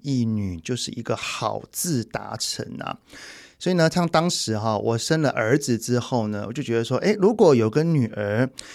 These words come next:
应该这种感觉还蛮不错的。但是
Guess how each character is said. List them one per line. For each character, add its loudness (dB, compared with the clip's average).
应 8
该 6
这 0
种 4
感 0
觉 2
还 -2
蛮 2
不 -6
错 0
的。 -6
但 4
是 4